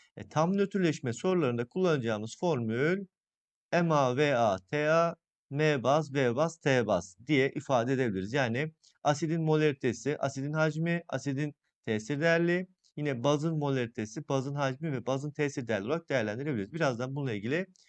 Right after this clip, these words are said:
uygulama yapacağız. Olur da kısmi nötrleşme olursa, yani asitten gelen H sayısı O H'tan fazla olabilir ya da tam tersi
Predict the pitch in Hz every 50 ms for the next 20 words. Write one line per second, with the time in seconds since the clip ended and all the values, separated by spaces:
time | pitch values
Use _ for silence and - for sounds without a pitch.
0 | _ _ - 160 143 120 113 135 156 165 147 117 117 104 107 101 87 90 - _
1 | _ _ _ _ _ _ - 139 165 202 226 233 180 170 147 156 170 170 - _
2 | _ _ - - - 170 180 185 185 185 185 190 180 160 156 147 - - 147 135
3 | 127 - _ 123 120 117 120 113 - - - 135 143 139 135 131 143 143 139 131
4 | 135 143 139 - _ _ _ _ - 117 117 - 135 139 - 160 165 170 160 165
5 | 151 143 139 151 156 156 160 - - 151 147 143 139 - 170 - - _ 123 127
6 | 131 143 139 135 - - 156 151 143 - - 143 139 139 131 147 143 131 117 98
7 | 90 110 147 180 175 151 147 143 139 - - - 151 151 147 - 143 127 120 110
8 | - - 160 180 180